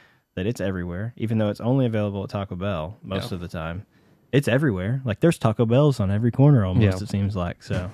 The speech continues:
Speaker 1: uh, I think, I, I, you go with seven and a half? I
Speaker 2: Yeah.
Speaker 1: think
Speaker 3: Yeah.
Speaker 1: seven and a half is pretty solid.
Speaker 3: Are we doing Voltage next?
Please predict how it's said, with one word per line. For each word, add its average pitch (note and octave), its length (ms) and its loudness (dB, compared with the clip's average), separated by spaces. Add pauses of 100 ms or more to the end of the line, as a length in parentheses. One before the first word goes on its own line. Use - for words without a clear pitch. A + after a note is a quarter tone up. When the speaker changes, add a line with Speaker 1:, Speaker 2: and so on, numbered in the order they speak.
(540)
Speaker 1:
uh, F#2+ 420 -2
I G3+ 100 4
think, A#3+ 220 0 (160)
I, C#3 260 -2
I, C#3 80 0
you D3 140 0
go D#3 100 2
with C#3+ 80 -2
seven C#3+ 240 4
and C#3+ 100 4
a C3+ 40 6
half? D3 240 2 (160)
I A#2+ 60 -4
Speaker 2:
Yeah. A#2+ 80 2
Speaker 1:
think A2+ 120 2
Speaker 3:
Yeah. A#2+ 60 2
Speaker 1:
seven G#2 160 2
and F#2 80 -2
a F#2+ 40 -4
half F#2 180 -8
is - 40 -20
pretty F2 220 -10
solid. F2+ 340 -12 (1080)
Speaker 3:
Are A2 100 12
we G2+ 60 12
doing G#2 220 12
Voltage G2 480 8
next? G#2 440 0